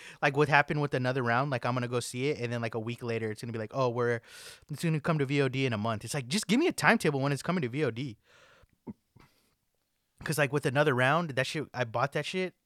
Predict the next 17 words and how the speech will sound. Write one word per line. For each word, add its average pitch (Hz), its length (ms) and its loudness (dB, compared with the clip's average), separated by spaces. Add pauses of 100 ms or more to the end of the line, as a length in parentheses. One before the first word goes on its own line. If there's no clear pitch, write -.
(260)
a 120 80 -8
couple 135 300 -6
weeks 139 220 -6
ago, 175 220 0
or, 120 240 0 (200)
uh, 107 240 -10 (140)
oh, 160 40 -2
I, - 20 -2
I, 120 400 -2
I - 80 -10
totally 151 240 -2
forgot. 143 300 -4
I 117 80 -10
should've 127 220 -8
wrote 131 120 -6
that 123 120 -6
down. 123 220 -6